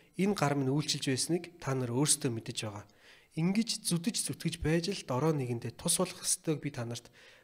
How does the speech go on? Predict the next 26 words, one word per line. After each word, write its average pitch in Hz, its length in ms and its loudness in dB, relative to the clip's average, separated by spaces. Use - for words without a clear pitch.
бүх - 240 -6
талаар 139 400 -4
үзүүлсэн" 120 720 0
гэж - 100 -20
хэлсэн - 300 -12
байна. - 100 -20
Өөрөөр 214 240 4
хэлбэл, 214 320 0
Паул 156 400 -2
илч - 320 -4
энэ 208 240 0
харилцааныхаа 127 640 -4
төлөө 131 300 -6
үйлчилсэн - 560 4
байна. - 120 -20
Тэгэд 185 160 0
энэ 196 80 4
үйлчилсэн 240 460 4
гэдэг 202 180 -2
үгээ 180 340 4
ямар 214 240 4
үгээр 170 240 2
илэрхийлж 139 400 -4
хэлсэн 139 160 2
бэ 127 160 -4
гэхээр, - 220 -10